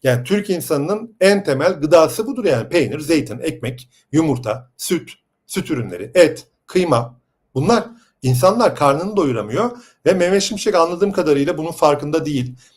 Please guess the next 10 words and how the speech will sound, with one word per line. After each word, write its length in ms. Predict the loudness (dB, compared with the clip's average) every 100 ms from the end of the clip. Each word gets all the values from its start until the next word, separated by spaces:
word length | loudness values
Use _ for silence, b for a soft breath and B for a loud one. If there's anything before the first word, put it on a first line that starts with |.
| b
Ya 120 | 0 0
da 60 |
farkında 560 | 6 6 6 2 4 4
ama 320 | 6 4 4
farkında 500 | 2 2 2 -6 -4
değilmiş 380 | -6 -6 -6 -6
gibi 360 | -2 -2 -2 -12 _ _ 2
davranmaya 580 | 6 6 2 0 0 2
devam 300 | 2 2 0
ediyor. 460 | -4 -4 -4 -6